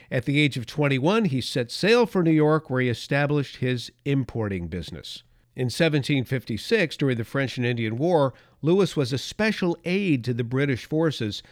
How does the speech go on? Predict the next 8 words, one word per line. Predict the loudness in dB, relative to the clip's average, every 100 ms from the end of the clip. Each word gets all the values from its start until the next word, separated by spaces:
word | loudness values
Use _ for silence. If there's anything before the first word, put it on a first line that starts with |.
| -20
supplying | -8 -6 -6 -2 2 2 2
them | 2
with | 0 0
uniforms | 0 0 0 0 0 0 -2
and | -6 -4
other | -4 -4
critical | -6 -8 -6 -8
supplies. | -8 -4 0 0 -4 -12